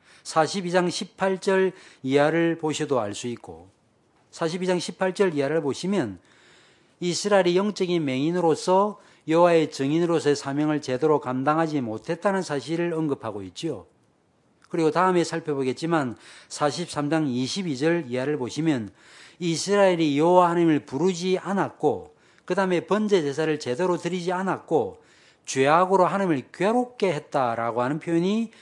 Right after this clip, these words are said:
나타나고 있습니다. 언약 백성다운 삶을 전혀 살지 못한 것입니다. 그러니까 조짐을 보면 "정말 저거 사람 되겠나?"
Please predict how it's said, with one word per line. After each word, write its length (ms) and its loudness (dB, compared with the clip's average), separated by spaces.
나타나고 520 -4
있습니다. 320 -20
언약 320 2
백성다운 520 -2
삶을 300 -6
전혀 280 -4
살지 300 -6
못한 320 -6
것입니다. 420 -10
그러니까 420 0
조짐을 540 2
보면 600 -2
"정말 400 0
저거 200 0
사람 360 -4
되겠나?" 600 -6